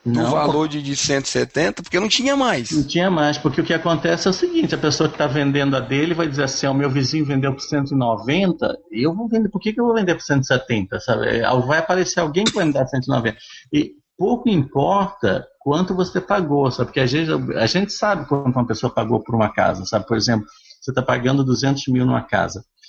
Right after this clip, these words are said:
Speaker 2: E, e, e às vezes o pessoal me pergunta, fala, "Quanto que eles pagaram?" Não faz, não faz diferença nenhuma saber quanto a pessoa,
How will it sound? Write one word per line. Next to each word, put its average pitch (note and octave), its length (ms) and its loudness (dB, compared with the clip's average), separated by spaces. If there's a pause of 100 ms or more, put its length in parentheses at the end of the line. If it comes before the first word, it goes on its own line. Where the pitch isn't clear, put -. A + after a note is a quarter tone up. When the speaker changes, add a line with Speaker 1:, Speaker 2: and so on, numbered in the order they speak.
(160)
Speaker 2:
E, B2+ 100 2
e, A2 680 0
e B2 60 4
às A2+ 120 4
vezes B2+ 140 4
o - 40 -6
pessoal C3 260 2
me A#2 60 2
pergunta, A#2+ 320 2
fala, E3 260 -2
"Quanto F#3 160 0
que F#3+ 100 -2
eles - 140 -2
pagaram?" F#2 580 0 (1500)
Não E4 140 2
faz, B3 380 -2 (160)
não F3 140 0
faz G#3 280 0
diferença G3+ 400 0
nenhuma F#3+ 200 2
saber C3 340 2
quanto B2+ 220 0
a - 20 -2
pessoa, A#2+ 340 -2